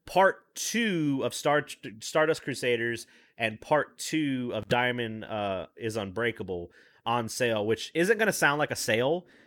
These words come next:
They were on sale for forty dollars a piece, but when they're normally sixty-five dollars a piece on Blu-ray,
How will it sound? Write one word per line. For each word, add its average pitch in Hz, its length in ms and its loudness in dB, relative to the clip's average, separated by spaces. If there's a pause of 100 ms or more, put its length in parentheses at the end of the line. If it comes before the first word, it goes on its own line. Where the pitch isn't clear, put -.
(140)
They 131 100 4
were 139 100 4
on 156 120 4
sale 160 220 2
for 135 120 -2
forty 131 380 0
dollars 127 360 4
a - 20 -18
piece, - 460 -8 (280)
but 127 120 4
when 123 120 2
they're 117 120 2
normally 120 420 2
sixty-five 123 800 0
dollars 120 300 4
a 120 40 -6
piece 131 260 -4
on 104 160 0
Blu-ray, 135 500 -2